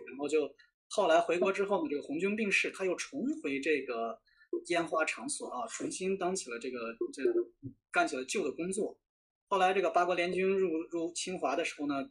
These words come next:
民间谣传他跟这个德军统帅瓦德西呢是有促成了男女朋友关系，然后呢也通过他吹枕头风，然后这个让瓦德西得以命令他的部队不在北京城生灵涂炭，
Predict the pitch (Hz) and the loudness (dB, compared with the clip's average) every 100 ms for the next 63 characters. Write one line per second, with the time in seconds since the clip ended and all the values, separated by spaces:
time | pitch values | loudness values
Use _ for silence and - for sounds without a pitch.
0 | - 139 147 175 196 196 156 131 208 262 | -6 -4 -2 0 2 4 2 4 2 2
1 | 151 143 156 160 156 160 160 135 135 156 | -2 -4 -2 -2 0 2 2 0 0 0
2 | 180 - 127 156 131 - 139 156 - 202 | 0 -4 -8 -6 -4 -2 -2 -4 -4 -2
3 | 165 127 - 143 - - - - - 135 | -2 -2 -2 -4 -4 -12 -16 -18 -10 -6
4 | 127 131 - - - 160 156 139 170 151 | -6 -6 -8 -6 -4 0 2 2 0 0
5 | 160 151 156 208 - 117 139 170 151 139 | -2 -2 0 0 -2 -4 -4 0 0 0
6 | 123 - 175 156 - 180 185 170 - 117 | -4 -4 -2 -2 -2 -4 -2 -4 -4 -8
7 | 123 135 185 196 - - _ _ _ - | -10 -4 -2 0 0 -2 _ _ _ -4
8 | 143 143 - 220 156 - _ 226 381 - | -2 0 4 4 2 -4 _ -10 -10 -12
9 | _ - _ - 175 160 135 - - 175 | _ -16 _ -2 0 2 0 -4 0 4
10 | 160 147 127 143 - 147 143 147 147 131 | 4 4 2 0 -2 -6 -2 0 0 -2
11 | - _ - 196 170 156 156 143 156 156 | -6 _ -2 0 2 2 0 0 0 0
12 | 143 139 175 156 135 123 147 143 139 - | 0 -2 0 0 0 -2 -4 -2 -2 0
13 | 170 156 147 - - 170 139 | 0 0 -2 -4 -4 -2 -2